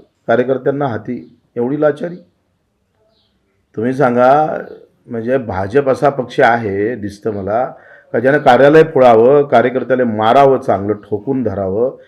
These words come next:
त्यांच्यावर गुन्हे दाखल करावे आणि त्याला उमेदवारी द्यावं आणि त्याचे झेंडे हाती कार्यकर्त्याला घ्यायला लावायचं.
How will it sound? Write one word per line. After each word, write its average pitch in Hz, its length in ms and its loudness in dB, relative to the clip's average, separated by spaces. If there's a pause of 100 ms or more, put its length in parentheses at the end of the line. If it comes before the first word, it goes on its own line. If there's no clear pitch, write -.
(180)
त्यांच्यावर 117 340 -2
गुन्हे 123 240 2
दाखल 127 300 2
करावे 110 400 0
आणि 131 100 -4
त्याला 120 340 -2
उमेदवारी 135 420 0
द्यावं 135 260 2
आणि 139 100 -2
त्याचे 131 220 -6
झेंडे 113 280 -4
हाती 147 520 0 (340)
कार्यकर्त्याला 139 640 4 (360)
घ्यायला 113 300 -4
लावायचं. 113 640 -2